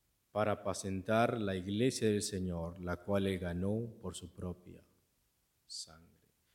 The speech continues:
Entonces, los obispos tienen una tarea dentro de la congregación y es cuidar de la congregación. Eso es lo que mayormente, eh,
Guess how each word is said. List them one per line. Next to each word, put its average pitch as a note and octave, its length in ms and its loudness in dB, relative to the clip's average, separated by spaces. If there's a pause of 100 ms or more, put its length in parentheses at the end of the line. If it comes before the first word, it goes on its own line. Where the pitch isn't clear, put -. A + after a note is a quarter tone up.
Entonces, A2+ 460 0
los A#2 220 -2
obispos C3+ 640 -2
tienen C#3+ 220 2
una C3+ 260 4
tarea C#3+ 420 6
dentro C3+ 320 2
de C3+ 60 4
la C3 120 2
congregación B2 960 -2 (340)
y A2 180 -2
es - 560 -2 (800)
cuidar B2+ 540 2
de B2+ 140 6
la A#2+ 420 2 (760)
congregación. A#2+ 840 2
Eso A#2+ 180 -6
es - 420 -8
lo G#2+ 120 -6
que A#2+ 100 -4
mayormente, B2+ 1160 0 (1000)
eh, F2 380 -6